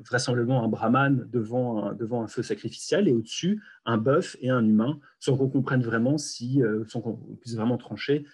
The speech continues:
s'il s'agit donc des victimes attendant pour le, pour le sacrifice ou, euh, des victimes évoquées. Et donc, il me semble que dans le cas du sacrifice, les, les deux, les deux hypothèses,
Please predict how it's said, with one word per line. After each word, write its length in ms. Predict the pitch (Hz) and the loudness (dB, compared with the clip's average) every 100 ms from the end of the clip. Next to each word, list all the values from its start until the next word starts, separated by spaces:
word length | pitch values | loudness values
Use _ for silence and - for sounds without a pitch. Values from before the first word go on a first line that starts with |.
| _ | _
s'il 260 | - - 131 | -6 -2 0
s'agit 400 | 123 113 123 139 | 0 0 0 0
donc 160 | 120 | 0
des 120 | 104 110 | 0 -2
victimes 600 | 110 - - 127 123 104 | -4 -12 -6 -2 2 2
attendant 440 | 101 120 113 117 | 0 -2 0 -2
pour 200 | 113 107 | -4 -6
le, 100 | 104 | -4
pour 140 | 101 | -2
le 40 | 107 | -4
sacrifice 560 | 101 - - 170 - - | -4 -6 -6 -4 -4 2
ou, 180 | 139 151 | 4 4
euh, 80 | - - | 2 -4
des 80 | 123 | -2
victimes 360 | 113 113 - 143 | 0 0 2 2
évoquées. 400 | 110 117 - - _ _ - _ _ | 2 0 -4 -8 _ _ -20 _ _
Et 80 | 135 | 2
donc, 260 | 143 139 - _ _ _ _ - - - _ - - - | 4 2 -6 _ _ _ _ -12 -12 -12 _ -14 -6 -2
il 40 | |
me 40 | |
semble 180 | 131 220 | 2 2
que 80 | 175 | 4
dans 80 | 139 | 2
le 80 | 131 | 2
cas 120 | 147 | 0
du 80 | 131 | 0
sacrifice, 640 | 120 - 135 208 - 135 | -6 -8 -10 -8 -8 -8
les, 140 | 135 135 | -4 0
les 140 | 131 | 2
deux, 180 | 127 220 | 4 4
les 160 | 226 165 | 4 2
deux 200 | 202 185 | 0 -2
hypothèses, 600 | 156 147 175 220 175 | -2 0 2 2 0